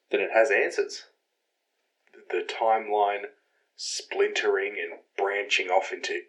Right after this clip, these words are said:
infinite different you know, directions. Um, Loki being shoved back into the T V A and then it being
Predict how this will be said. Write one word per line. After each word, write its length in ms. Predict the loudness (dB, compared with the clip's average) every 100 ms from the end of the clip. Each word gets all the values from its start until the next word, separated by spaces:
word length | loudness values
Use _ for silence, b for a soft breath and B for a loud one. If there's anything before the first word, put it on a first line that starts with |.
| 0
infinite 580 | 0 2 0 0 -4 -6
different 440 | -6 0 -2 -2 b b b b _ -2
you 120 | 2
know, 180 | 2 2 -4 _ _ _ _ _ _ _ 0
directions. 840 | 2 2 2 2 2 -2 -8 -8 b b b b -2
Um, 420 | 0 0 -6 -14 _ _ _ _
Loki 440 | 2 4 4 -2 -2
being 240 | 0 0 4
shoved 440 | 6 8 8 6
back 240 | 4 2 2
into 140 | -6
the 100 | -6
T 200 | -2 -2
V 180 | -2 -2
A 320 | 0 2 0 -2
and 160 | -2
then 260 | 0 0 0
it 260 | -4 -6 0
being 440 | 0 0 -4 -8